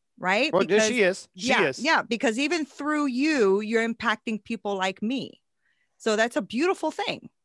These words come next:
Speaker 2: Yeah.
Speaker 1: right?
Speaker 2: And I, and I,
Speaker 1: Yeah.
Speaker 2: and I, and I don't shy, you know, I used to not take compliments very well.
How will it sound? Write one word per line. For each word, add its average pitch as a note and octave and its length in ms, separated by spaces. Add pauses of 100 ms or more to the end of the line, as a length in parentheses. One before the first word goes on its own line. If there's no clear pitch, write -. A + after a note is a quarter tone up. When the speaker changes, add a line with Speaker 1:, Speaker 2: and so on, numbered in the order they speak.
(500)
Speaker 2:
Yeah. F3 60 (100)
Speaker 1:
right? D#4+ 180 (240)
Speaker 2:
And D3 140
I, D#3+ 80
and D#3+ 140
I, E3+ 80
Speaker 1:
Yeah. E3+ 280 (320)
Speaker 2:
and E3 100
I, F3+ 60
and F3 120
I F#3+ 40
don't G#3+ 180
shy, F#3 260
you F3+ 100
know, G3+ 120
I E3 120
used F#3+ 340
to C#3+ 160
not D3 300
take D3+ 180
compliments C3+ 540
very A#2+ 240
well. A2+ 340